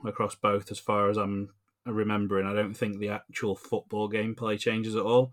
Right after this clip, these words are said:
but Sensible World of Soccer just expanded on everything, so it put loads more teams in, it put more modes of play in, and the, the most memorable bit for me is it put in a manager simulation mode, so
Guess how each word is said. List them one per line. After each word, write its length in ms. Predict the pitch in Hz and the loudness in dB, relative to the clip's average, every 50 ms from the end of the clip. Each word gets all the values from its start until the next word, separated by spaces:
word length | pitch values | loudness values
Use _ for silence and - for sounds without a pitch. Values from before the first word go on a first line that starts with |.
| _ _ | _ _
but 160 | - 104 113 | 0 0 4
Sensible 520 | - 131 123 123 123 - 117 117 113 110 | 6 6 6 6 4 2 2 2 2 4
World 260 | 110 113 107 107 104 104 | 4 4 4 4 4 2
of 80 | 101 | -2
Soccer 340 | - - 107 - - - 110 | -2 -2 -2 -4 -2 -6 -6
just 220 | - - - - | -6 -6 -8 -8
expanded 560 | - - - - - - 113 107 107 107 101 104 | -8 -6 -6 -6 4 4 4 6 6 2 2 2
on 120 | 104 104 | 2 0
everything, 480 | 107 107 107 110 - - 113 113 110 104 | 0 0 0 -2 2 2 2 2 2 -2
so 120 | - 92 | -6 -12
it 80 | - _ | -14 _
put 140 | - - | -10 -4
loads 280 | 117 110 107 113 104 113 | 2 2 2 2 2 0
more 200 | 107 107 104 104 | -2 -2 0 -2
teams 440 | - - 117 107 107 107 104 104 101 | -2 -2 -2 0 0 0 0 0 0
in, 280 | 107 107 104 104 101 | 2 2 2 0 -2
it 140 | 101 - _ - | -4 -6 _ 0
put 180 | 117 110 - | 0 0 2
more 240 | 120 110 107 104 104 | 2 0 2 2 2
modes 380 | 101 101 101 98 101 101 - 98 | 0 2 2 0 0 -2 -4 -10
of 120 | 95 - - | -10 -10 -2
play 400 | - 110 104 104 104 101 98 101 | 0 2 2 4 2 2 2 2
in, 140 | 101 101 - _ _ _ _ _ | 0 -2 -6 _ _ _ _ _
and 420 | 123 120 117 113 113 113 113 110 - _ | 4 4 6 6 4 2 0 -2 -4 _
the, 160 | - 120 104 - _ _ | -2 -2 -2 -4 _ _
the 80 | - 120 | 2 4
most 260 | 120 123 120 120 - | 6 6 6 6 6
memorable 460 | - 123 123 127 120 110 113 104 104 | 4 6 8 8 6 6 6 4 4
bit 140 | 104 - - | 2 -2 0
for 120 | - 123 | 0 2
me 280 | 110 110 113 117 107 101 | 2 4 2 4 4 2
is 160 | 98 90 95 | 2 2 -2
it 100 | 98 - _ _ | -6 -6 _ _
put 240 | - - 113 98 110 | 0 0 2 2 2
in 200 | 107 104 104 104 | 0 0 0 0
a 160 | 101 104 101 | -2 -2 -2
manager 760 | 101 104 107 110 113 117 120 113 110 110 113 113 117 117 113 - _ _ _ _ _ | -2 0 2 4 4 4 2 0 0 2 4 4 4 4 0 -8 _ _ _ _ _
simulation 800 | _ - - 127 120 120 117 113 117 117 117 117 - 127 113 113 | _ -2 2 2 4 4 6 6 6 4 4 2 0 0 0 2
mode, 320 | 110 110 123 135 139 131 | 2 2 2 2 0 0
so 400 | - - 107 101 101 101 98 104 | 0 2 2 4 4 4 2 0